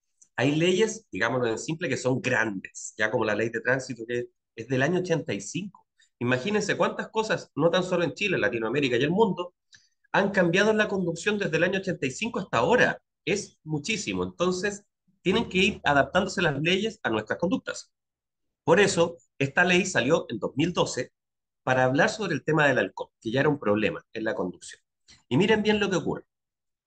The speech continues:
Aquí lo voy a ir marcando para que sea muy, muy evidente, ¿cierto? Primer paso, todo aquello que aumentó, ¿bien?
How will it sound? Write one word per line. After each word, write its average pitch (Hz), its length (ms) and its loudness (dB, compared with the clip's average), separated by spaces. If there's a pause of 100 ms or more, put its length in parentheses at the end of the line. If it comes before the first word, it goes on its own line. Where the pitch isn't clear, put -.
(220)
Aquí 98 160 -4
lo 120 80 2
voy 113 160 2
a 120 40 0
ir 120 100 -4
marcando 151 680 -4 (140)
para 107 180 -2
que 104 80 -6
sea 117 300 -2 (240)
muy, 110 440 0
muy 92 280 -2
evidente, 160 460 0
¿cierto? - 500 -12 (1000)
Primer 202 340 0
paso, - 280 -6 (340)
todo 226 260 2
aquello 208 400 0
que 175 120 0
aumentó, 113 800 0 (520)
¿bien? 120 320 -4